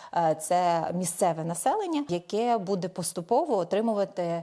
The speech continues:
сталі прибутки від розвитку туристичної галузі. До того ж, ми повинні думати не тільки про короткостривале або відразу отримання доходу діяльності у сфері туризму, але і про довготривалі наслідки, е, туристичної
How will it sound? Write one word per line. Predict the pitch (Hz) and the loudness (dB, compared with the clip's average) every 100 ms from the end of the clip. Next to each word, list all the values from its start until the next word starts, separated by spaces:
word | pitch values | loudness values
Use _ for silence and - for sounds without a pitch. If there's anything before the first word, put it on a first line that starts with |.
| - | -4
сталі | - 202 208 208 | -2 2 2 0
прибутки | 208 185 165 202 - - 190 165 | -2 -4 -2 -2 -2 -4 -4 -2
від | 190 180 - | -2 -2 0
розвитку | 170 175 170 180 - 180 165 | 2 2 0 -4 -2 0 0
туристичної | 165 170 165 180 175 185 170 165 | 0 -2 0 -2 -2 -2 -2 -2
галузі. | 160 175 147 151 - 165 | -2 -2 -2 -4 -8 -4
До | 185 | -2
того | 180 294 247 | 2 2 2
ж, | 220 185 | -2 -2
ми | 220 | -2
повинні | 226 202 202 | 0 0 0
думати | 180 202 185 170 | -2 -2 -2 -2
не | 180 | -2
тільки | 185 302 233 | -2 -2 -2
про | - 190 185 | 0 2 2
короткостривале | 185 175 170 - 165 - 180 226 208 | 2 -2 -2 -6 -6 -2 2 2 2
або | 175 165 175 | 2 2 0
відразу | - 170 165 190 180 160 160 170 | 0 -4 0 2 2 0 0 0
отримання | 170 185 170 170 170 165 | 0 0 0 0 0 0
доходу | 185 - 381 320 277 | 0 2 0 0 -4
діяльності | 165 190 185 180 165 - | -4 0 2 0 -2 -2
у | 165 | -2
сфері | - 165 165 | 0 0 0
туризму, | 165 165 151 143 151 151 - - - | -2 0 0 -2 -6 -8 -14 -18 -2
але | 240 294 254 254 | 0 2 2 2
і | - 214 | 2 -2
про | 220 190 202 196 190 | -2 0 2 4 2
довготривалі | 175 190 190 190 196 214 196 | 2 2 0 0 0 2 0
наслідки, | 190 170 - - - 165 165 - - - | 0 -2 -4 -10 -8 -8 -8 -10 -18 -4
е, | 170 170 | -2 0
туристичної | 185 175 - | -2 -2 -2